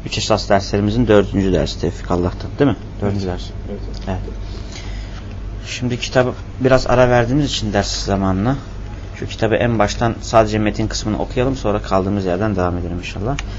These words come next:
Speaker 1: Muhammed İbn Abdülvehhab rahimahullah kitabına nasıl başlamıştı? "El usulü selase, üç esas, i'lem rahimekallah, bil ki Allah sana merhamet eylesin" diye başladı. Sonra ne dedi? "Ennehu yecibu aleyna teallume erba'i mesaile."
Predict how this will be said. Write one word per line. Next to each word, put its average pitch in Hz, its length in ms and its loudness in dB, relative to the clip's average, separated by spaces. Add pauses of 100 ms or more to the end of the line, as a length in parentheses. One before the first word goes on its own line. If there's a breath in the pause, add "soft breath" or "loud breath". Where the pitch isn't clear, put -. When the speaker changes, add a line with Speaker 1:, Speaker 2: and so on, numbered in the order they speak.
(1300 loud breath)
Speaker 1:
Muhammed 127 340 2
İbn 123 120 4
Abdülvehhab 117 580 4
rahimahullah 117 460 2
kitabına 120 420 2
nasıl 127 240 0
başlamıştı? 104 600 0 (140)
"El 117 140 2
usulü 120 340 0
selase, 101 460 2
üç 117 200 0
esas, 123 520 0
i'lem 110 520 4
rahimekallah, 107 800 2
bil 120 120 2
ki 107 140 -2
Allah 107 200 4
sana 113 220 0
merhamet 98 460 0
eylesin" - 300 -4 (440 loud breath)
diye 117 140 6
başladı. 90 400 4 (480 loud breath)
Sonra 117 200 4
ne 127 140 4
dedi? 117 100 4
"Ennehu 120 380 4
yecibu 110 360 4
aleyna 110 420 4
teallume 110 520 2
erba'i 110 360 4
mesaile." 104 600 2